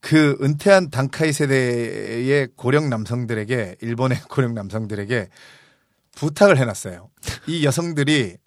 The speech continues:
적극적으로 일을 할 수 있도록 소득을 얻을 수 있는 기회가 생기도록 고령의 남성들이여 가사 일을 도웁시다. 그래야, 어? 집에서도 칭찬받고, 어, 어떤 남성의 지위도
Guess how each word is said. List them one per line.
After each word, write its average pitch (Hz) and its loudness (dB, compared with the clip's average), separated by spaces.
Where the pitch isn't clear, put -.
적극적으로 143 -2
일을 127 0
할 143 2
수 135 -6
있도록 117 2
소득을 170 2
얻을 127 2
수 143 -4
있는 131 -2
기회가 127 -2
생기도록 123 -4
고령의 160 4
남성들이여 123 0
가사 135 2
일을 131 4
도웁시다. 117 -8
그래야, 165 8
어? 147 2
집에서도 147 0
칭찬받고, 120 -4
어, 110 0
어떤 113 -4
남성의 127 0
지위도 135 0